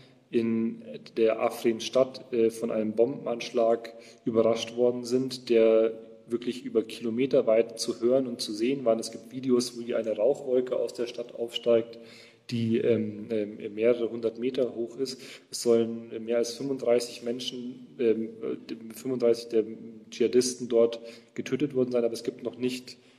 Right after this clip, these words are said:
genauere Informationen dazu. Ähm, bevor ich, glaub ich, so ein bisschen zu,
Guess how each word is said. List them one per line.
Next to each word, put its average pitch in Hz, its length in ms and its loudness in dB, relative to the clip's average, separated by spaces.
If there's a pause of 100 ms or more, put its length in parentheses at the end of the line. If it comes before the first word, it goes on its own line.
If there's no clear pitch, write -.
(160)
genauere 110 680 4 (640)
Informationen 113 1000 -2 (520)
dazu. 101 520 -4 (960)
Ähm, 117 560 0
bevor 123 300 4
ich, 151 160 2
glaub 135 140 4
ich, 127 80 0
so - 80 -6
ein - 20 -12
bisschen 139 300 -4
zu, 131 540 4